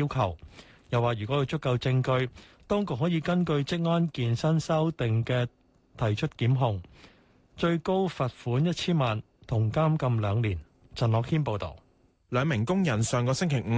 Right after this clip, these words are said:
Speaker 2: 喺港鐵圓方商場西九文化區地盤嘅地底更換冷氣管道期間，懷疑吸入沼氣之後暈倒，第二日先至被發現，送院之後證實死亡。死者家屬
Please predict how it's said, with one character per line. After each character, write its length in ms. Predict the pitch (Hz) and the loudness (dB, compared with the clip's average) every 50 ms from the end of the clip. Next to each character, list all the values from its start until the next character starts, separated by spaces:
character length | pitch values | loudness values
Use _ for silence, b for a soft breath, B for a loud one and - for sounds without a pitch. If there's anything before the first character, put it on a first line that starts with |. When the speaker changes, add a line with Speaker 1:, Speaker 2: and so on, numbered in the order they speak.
| 123 135 139 120 - _ _ - | 2 2 2 0 -2 _ _ -6
Speaker 2:
喺 140 | - 123 143 | -2 -2 0
港 200 | - - 104 143 151 | 0 0 0 0 0
鐵 120 | - 143 107 | 0 -2 -2
圓 180 | 104 98 104 110 | 0 0 0 2
方 180 | 151 151 156 | 2 2 2
商 300 | 151 - - 156 151 156 | 2 0 0 0 0 0
場 240 | - - 98 90 98 | 0 0 0 0 0
西 180 | - - 151 143 | 0 0 -2 0
九 120 | 120 127 | 2 0
文 180 | 139 110 92 92 | 0 2 0 0
化 180 | - 123 123 120 | 0 0 -2 0
區 200 | - 160 160 156 - | 0 0 -2 0 0
地 160 | 127 113 113 | 0 -2 0
盤 220 | - - 92 92 | 0 -2 -2 -2
嘅 180 | 98 117 117 117 | 0 0 -2 0
地 180 | - 104 101 101 | 0 0 -2 0
底 380 | - 92 101 120 143 156 131 - _ _ - | 0 0 0 0 0 -2 -4 -6 _ _ -4
更 240 | - 175 180 175 156 | -2 0 2 2 2
換 180 | 135 123 123 | 2 2 0
冷 220 | 120 104 101 120 127 | 0 0 0 0 0
氣 180 | 127 135 131 | 0 0 -2
管 220 | 120 - 117 127 147 | 0 0 0 0 0
道 160 | 143 123 113 | 0 0 -2
期 160 | - 101 92 | 0 -2 -2
間， 400 | 90 139 147 151 156 156 143 139 - _ _ - | 0 2 2 2 2 0 -2 -4 -8 _ _ -4
懷 200 | 110 101 104 104 | -2 0 0 0
疑 160 | 92 110 107 | 0 0 -2
吸 140 | - - - | 0 -2 -2
入 100 | - 127 110 - - 120 139 143 | -2 -2 -2 -2 -2 -2 0 0
沼 40 | 143 | 2
氣 120 | 123 117 | 0 0
之 120 | 110 - 143 | 0 0 -2
後 60 | 131 | -2
暈 200 | 104 95 87 87 | 0 -2 -2 -2
倒， 360 | 82 92 95 107 131 151 143 b b b b b b - | 0 2 2 2 2 0 -2 b b b b b b -6
第 60 | - | -4
二 320 | 107 101 104 107 104 117 | -2 -2 -2 -2 0 0
日 20 | 113 | -2
先 220 | - - 147 139 | 0 0 -2 -2
至 100 | 127 - 110 | 0 -2 -2
被 160 | - 104 101 | 0 0 -2
發 200 | 101 - 117 110 - | 0 0 -2 -2 0
現， 340 | - 110 104 107 110 107 92 b b b b b | 0 0 2 2 2 0 -2 b b b b b
送 240 | - - 139 143 | -2 0 0 0
院 180 | 135 123 123 139 | 2 2 0 0
之 140 | 139 - 175 | 0 0 -2
後 180 | 143 135 117 113 | 0 0 0 0
證 180 | - 123 117 113 | 0 0 -2 0
實 140 | - 113 104 | -2 -2 -2
死 180 | - 107 123 | 0 0 2
亡。 400 | 135 120 101 92 90 90 90 85 - b b b b | 2 2 2 2 0 0 -2 -6 -8 b b b b
死 240 | - - - 113 135 | -10 -4 -2 0 0
者 220 | 147 - 127 131 127 | 0 0 0 0 2
家 160 | 160 160 160 | 2 0 0
屬 240 | - - 135 117 | 2 0 0 -2